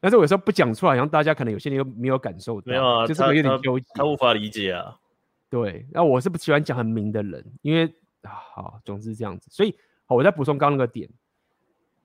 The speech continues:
Speaker 1: 最可怕的点是这个事情。好，你刚刚那个人就说：“啊，市场不好怎么办？”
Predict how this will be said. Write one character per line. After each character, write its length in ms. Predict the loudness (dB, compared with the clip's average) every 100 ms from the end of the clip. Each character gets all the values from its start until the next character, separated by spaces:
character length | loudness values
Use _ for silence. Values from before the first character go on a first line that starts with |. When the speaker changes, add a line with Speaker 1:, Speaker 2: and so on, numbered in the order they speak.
| _
Speaker 1:
最 220 | 6 6
可 180 | 6 2
怕 160 | 4 4
的 60 |
点 180 | 2 -4
是 140 | -8
这 100 | -10
个 100 | -10
事 160 | -10 -12
情。 240 | -16 -20 -20 _ _
好， 220 | -18 -16
你 80 | -6
刚 140 | -2
刚 40 | -2
那 60 |
个 80 | -2
人 80 | -4
就 80 | -6
说 80 | -6
：“啊， 340 | -4 -4 -6 -10 _ _ _ _
市 140 | -4 -2
场 100 | 2
不 80 |
好 80 | 0
怎 80 | 0
么 80 | -6
办？” 260 | -8 -8